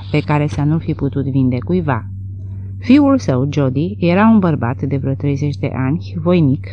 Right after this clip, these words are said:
cam gras, cu un pic de gușe, care nu numai că nu era însurat, dar, așa cum despre unii oameni se spune că exhală sfințenie sau spiritualitate, din el emana un miros de burlăcie invincibilă și impiolabilă.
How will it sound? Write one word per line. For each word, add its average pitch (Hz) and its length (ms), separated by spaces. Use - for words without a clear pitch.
cam 151 220
gras, 127 380
cu 151 80
un 147 120
pic 143 200
de 135 180
gușe, 131 380
care 196 240
nu 277 120
numai 143 300
că 135 160
nu 135 120
era 135 280
însurat, 123 440
dar, 135 260
așa 165 420
cum 143 180
despre 135 400
unii 226 280
oameni 123 360
se 139 160
spune 143 380
că 147 60
exhală 139 460
sfințenie 127 640
sau 135 200
spiritualitate, 131 1040
din 190 220
el 233 280
emana 208 440
un 240 140
miros 165 320
de 170 140
burlăcie 143 680
invincibilă 147 800
și 151 220
impiolabilă. 131 800